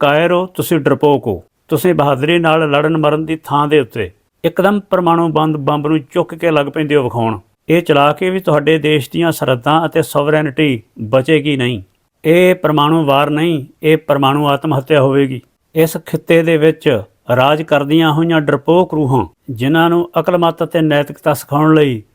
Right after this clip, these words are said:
ਕਿਸੇ ਚੰਗੇ ਵਿਚਾਰ ਦੀ ਜ਼ਰੂਰਤ ਹੈ, ਕਿਸੇ ਚੰਗੀ ਵਿਚਾਰਧਾਰਾ ਦਾ ਲੜ ਫੜਾਉਣ ਦੀ ਜ਼ਰੂਰਤ ਹੈ ਅਤੇ ਸਿੱਖ ਰਾਜ ਬਨਾਮ ਖਾਲਿਸਤਾਨ ਹੀ ਇਹ ਨੈਤਿਕਤਾ ਤੁਹਾਨੂੰ ਸਿਖਾ ਸਕਦਾ ਹੈ,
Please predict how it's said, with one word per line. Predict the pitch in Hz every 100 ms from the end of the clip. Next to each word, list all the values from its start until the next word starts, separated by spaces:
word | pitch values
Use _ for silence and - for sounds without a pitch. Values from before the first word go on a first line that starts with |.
| _ -
ਕਿਸੇ | 135 170
ਚੰਗੇ | 160 160 156 160
ਵਿਚਾਰ | 151 156 156 151
ਦੀ | 160
ਜ਼ਰੂਰਤ | 139 143 151 135 120
ਹੈ, | 87 - _ -
ਕਿਸੇ | 135 165
ਚੰਗੀ | 156 160 160 170
ਵਿਚਾਰਧਾਰਾ | 165 160 151 147 160 139 143
ਦਾ | 147 147
ਲੜ | 147 147
ਫੜਾਉਣ | 139 147 147
ਦੀ | 151
ਜ਼ਰੂਰਤ | 143 139 135 127
ਹੈ | 95 - _ _ 151
ਅਤੇ | 156 175
ਸਿੱਖ | 151 - - 160
ਰਾਜ | 151 156 160 175 170 _
ਬਨਾਮ | 104 131 143 160
ਖਾਲਿਸਤਾਨ | 160 151 151 135 160 165
ਹੀ | 147 160
ਇਹ | 160
ਨੈਤਿਕਤਾ | 151 143 139 160
ਤੁਹਾਨੂੰ | 147 131 139
ਸਿਖਾ | - 143 139
ਸਕਦਾ | 127 113 110
ਹੈ, | 92